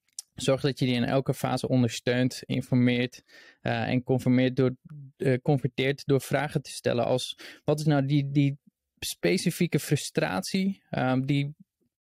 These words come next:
pijn waar, waar die klant echt op, op getriggerd wordt, ehm, die, die je ideale klant ervaart? Ehm, wat zi-, wat zijn daar de onderliggende problemen van? En wat is de consequentie als hij dit, dit probleem wel of niet oplost?"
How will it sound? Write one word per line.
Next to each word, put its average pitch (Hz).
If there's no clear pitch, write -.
pijn 180
waar, 151
waar 147
die 139
klant 156
echt -
op, 139
op 139
getriggerd 143
wordt, 131
ehm, 123
die, 131
die 131
je 127
ideale 123
klant 120
ervaart? 123
Ehm, 120
wat 139
zi-, -
wat 139
zijn 135
daar 131
de 131
onderliggende 139
problemen 135
van? 131
En 160
wat 160
is -
de 147
consequentie 135
als 131
hij 135
dit, 127
dit 131
probleem 120
wel 123
of 120
niet 156
oplost?" -